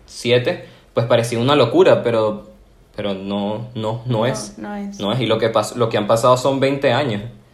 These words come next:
Speaker 1: O sea,
Speaker 2: Bueno.
Speaker 1: no ha, no ha pasado una cantidad de tiempo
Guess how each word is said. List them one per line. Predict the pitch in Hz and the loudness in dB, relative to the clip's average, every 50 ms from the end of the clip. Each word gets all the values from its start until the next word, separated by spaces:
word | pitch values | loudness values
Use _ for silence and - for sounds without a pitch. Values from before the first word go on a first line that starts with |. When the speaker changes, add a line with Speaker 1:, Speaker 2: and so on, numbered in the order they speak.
| _ _ _ _ _ _ _ _ _ _ - _ _ _ _ _ _ _ _ _ _ _ - | _ _ _ _ _ _ _ _ _ _ -20 _ _ _ _ _ _ _ _ _ _ _ -2
Speaker 1:
O | |
sea, | 123 123 | 2 2
Speaker 2:
Bueno. | 120 117 107 | 4 4 2
Speaker 1:
no | 104 | 0
ha, | 101 - - | -2 -4 -4
no | 113 107 | -4 -2
ha | 101 101 | -2 0
pasado | - 123 120 - 131 123 120 123 123 | 0 0 0 4 6 6 6 6 6
una | 123 131 131 127 | 4 0 -2 0
cantidad | 135 131 123 120 113 104 107 | 0 -2 -2 -2 -4 -4 -4
de | 107 | -2
tiempo | - 127 120 120 120 131 127 127 | -2 0 0 0 0 2 2 2